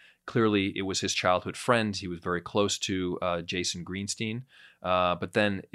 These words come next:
towards the end of the book, um, you know, he, he, he, he derives sort of some very personal, um, less-, life lessons, uh, from the work that led up to this book.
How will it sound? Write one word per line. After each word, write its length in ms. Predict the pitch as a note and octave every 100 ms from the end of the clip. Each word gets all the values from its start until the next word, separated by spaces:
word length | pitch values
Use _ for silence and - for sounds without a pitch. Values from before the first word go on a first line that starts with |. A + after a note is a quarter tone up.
| -
towards 280 | - G#2+ F#2+
the 100 | G2+
end 120 | G2+
of 60 |
the 80 | F#2
book, 340 | E2+ G2 F#2 - _ _ -
um, 420 | F2 F2 E2+ E2+ F#2+ _ _
you 100 | G2
know, 60 | F2
he, 180 | F2 -
he, 380 | - G2 F2+ - _
he, 260 | G2+ G#2 -
he 140 | G2 G2+
derives 480 | A2 G#2+ A2 G#2+
sort 160 | G#2+ G2
of 60 | F#2
some 160 | F#2
very 260 | F2 G2 G2
personal, 680 | - - G#2+ - G#2 F2 - _ _ _
um, 460 | F2 E2+ E2 D#2+ - _
less-, 400 | E2+ G2+ A2 -
life 300 | F2+ G#2+ A#2
lessons, 560 | F#2+ F2+ - D#2 D#2 - _ _ -
uh, 140 | F#2
from 220 | - F2
the 80 | F2
work 300 | F2 F2+ E2+
that 180 | - D#2+
led 200 | E2 D#2+
up 120 | E2 -
to 100 | D#2
this 160 | E2+
book. 300 | - C2+ -